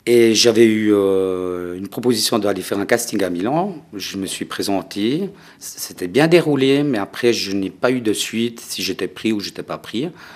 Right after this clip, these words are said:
Surtout qu'ils étaient très intéressés. Et, euh, deux ans ont passé, puis, euh, j'avais mon apprenti. Mon apprenti m'a dit : « Mais pourquoi vous, on, vous ferez pas Incroyable Talent en France ? » Il m'a inscrit. Ben, moi, j'ai dit : « De toute façon, ils vont pas prendre un coiffeur. » Euh, j'ai dit : « Il y a,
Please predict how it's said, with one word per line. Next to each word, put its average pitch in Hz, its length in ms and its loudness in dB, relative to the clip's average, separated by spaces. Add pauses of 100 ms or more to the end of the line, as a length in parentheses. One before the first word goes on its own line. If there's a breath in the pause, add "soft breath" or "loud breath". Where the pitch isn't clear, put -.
(100 loud breath)
Surtout 107 260 -8
qu'ils 95 160 -10
étaient 90 160 -10
très 107 200 -4
intéressés. 85 520 -8 (1120 loud breath)
Et, 123 260 6
euh, 104 840 4 (240)
deux 107 280 2
ans 101 140 2
ont 85 80 -4
passé, 127 500 -4 (240)
puis, 104 180 -2
euh, 95 600 -2
j'avais 131 340 2
mon 110 180 2
apprenti. 98 540 -6
Mon 131 160 -6
apprenti 92 340 -10
m'a 98 120 -4
dit : « 90 100 -8
Mais 92 80 -6
pourquoi 95 240 -4
vous, 95 180 -4
on, 92 340 -10
vous 90 120 -10
ferez - 160 -12
pas 95 260 -2
Incroyable 92 300 -8
Talent 90 240 -6
en 85 60 -12
France ? » - 420 -8 (380 loud breath)
Il 123 100 -2
m'a 107 120 -2
inscrit. 120 480 -4
Ben, 90 360 -6
moi, 90 120 -8
j'ai 85 80 -10
dit : « 92 100 -6
De 85 40 -20
toute - 100 -16
façon, 98 260 -4
ils 85 80 -6
vont 76 100 -10
pas 85 160 -12
prendre 85 260 -8
un 80 60 -12
coiffeur. » 85 480 -8
Euh, 76 220 -12
j'ai 82 100 -18
dit : « 82 160 -16
Il 80 60 -12
y 82 60 -10
a, 78 40 -14